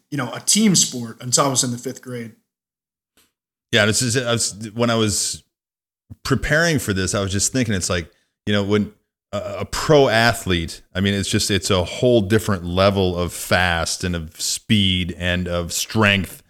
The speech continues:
Speaker 2: and things like that. And I'm just wondering, you know, when all of a sudden you get that, 'cause in, in the back of your brain for your kid, you're like, "Well, Johnny's a big dude," <laughs> you know? So I'm thinking in one day he's gonna be like, just all of a sudden just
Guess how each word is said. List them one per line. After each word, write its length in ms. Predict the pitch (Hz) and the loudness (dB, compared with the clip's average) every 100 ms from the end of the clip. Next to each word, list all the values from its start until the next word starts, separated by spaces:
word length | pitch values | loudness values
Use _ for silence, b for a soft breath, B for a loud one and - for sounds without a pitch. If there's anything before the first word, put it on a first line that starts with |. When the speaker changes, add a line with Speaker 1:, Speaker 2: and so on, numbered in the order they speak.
| _ _ _ | _ _ _
Speaker 2:
and 140 | 98 | -2
things 240 | 101 101 90 | 0 0 0
like 200 | 90 - | -2 0
that. 100 | 92 | 0
And 80 | 95 | 2
I'm 100 | 110 | 0
just 140 | 107 | 4
wondering, 400 | 117 117 101 92 b b b | 4 6 4 2 b b b
you 60 | 101 | 2
know, 100 | 95 | 4
when 180 | 104 107 | 4 6
all 140 | 104 | 6
of 60 | 98 | 4
a 40 | |
sudden 340 | - 113 101 | 2 2 2
you 80 | 90 | 0
get 300 | 85 104 104 | 2 0 2
that, 240 | 87 80 - | -2 -2 -2
'cause 180 | 92 | -2
in, 320 | 92 113 117 - | 0 0 0 0
in 100 | 117 | 2
the 60 | 110 | 2
back 300 | 113 143 - | 4 2 2
of 40 | |
your 100 | 107 | 2
brain 300 | 92 120 127 | 4 4 2
for 120 | - | 2
your 120 | 95 92 | 0 0
kid, 260 | - 151 | 2 2
you're 100 | 104 | 2
like, 200 | 92 85 _ _ _ _ | 0 -2 _ _ _ _
"Well, 160 | 92 85 | -6 -4
Johnny's 400 | 92 123 127 101 | 2 4 4 2
a 60 | |
big 320 | 90 110 98 90 | 2 2 2 4
dude," 400 | 110 92 85 - | 4 4 0 -6
<laughs> 60 | - | 0
you 80 | 104 | 4
know? 220 | 107 110 | 4 4
So 380 | - 127 113 101 | 4 4 4 0
I'm 380 | 196 180 107 120 | -2 0 0 2
thinking 320 | 139 120 110 | 2 2 2
in 80 | 110 | 2
one 240 | 127 113 | 2 2
day 240 | 113 113 | 2 4
he's 180 | 110 110 | 4 2
gonna 180 | 113 107 | 2 0
be 200 | 95 101 | 2 2
like, 240 | 98 90 | 2 0
just 240 | - 90 98 | -4 -2 2
all 100 | 92 | 2
of 80 | 92 | 2
a 60 | |
sudden 340 | - 101 87 87 | 2 2 2 -2
just 240 | 87 - | -4 -8